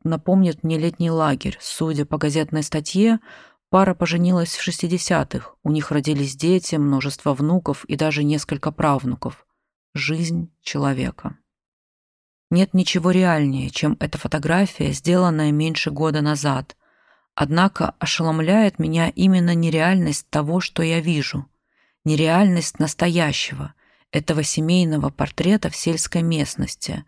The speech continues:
рядом с реальностью прошлого, лета пятьдесят восьмого в С, которое я месяцами переводила из категории образов и ощущений в категорию слов.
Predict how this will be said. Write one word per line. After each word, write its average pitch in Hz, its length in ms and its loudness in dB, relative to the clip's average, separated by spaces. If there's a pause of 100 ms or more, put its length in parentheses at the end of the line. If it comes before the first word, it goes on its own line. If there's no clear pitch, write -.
(340)
рядом 151 280 2
с - 140 -6
реальностью 160 640 0
прошлого, - 680 -2 (240)
лета 156 380 0
пятьдесят 143 500 -4
восьмого 147 560 -2
в 139 80 -2
С, 185 300 0 (340)
которое 180 480 2
я 165 140 2
месяцами 175 720 0
переводила 160 680 0
из 151 140 -2
категории 151 680 -2
образов 165 560 0
и 147 40 2
ощущений 160 680 0
в - 100 -10
категорию 156 600 -4
слов. 143 500 -2